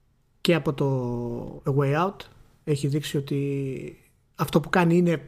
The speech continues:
ξεχωριστό, τέλος πάντων. Είναι αρκετά, έτσι,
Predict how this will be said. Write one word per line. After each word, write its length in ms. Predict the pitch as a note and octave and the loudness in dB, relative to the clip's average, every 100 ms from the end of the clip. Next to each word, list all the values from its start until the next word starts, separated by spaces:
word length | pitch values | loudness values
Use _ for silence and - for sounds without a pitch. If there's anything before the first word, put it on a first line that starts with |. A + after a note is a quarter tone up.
| - - - | -18 -20 -6
ξεχωριστό, 520 | - C#3 D3 C#3 D#3 | 0 2 2 2 0
τέλος 260 | C#3 C3 C3+ | 0 -2 -2
πάντων. 380 | D#3 E3 G#3 G#3+ | -2 2 0 -2
Είναι 160 | F#3 E3 | -2 0
αρκετά, 400 | D3+ D3+ C#3+ D#3+ | 2 0 2 2
έτσι, 340 | D3+ C#3 D#3 | 2 -2 -2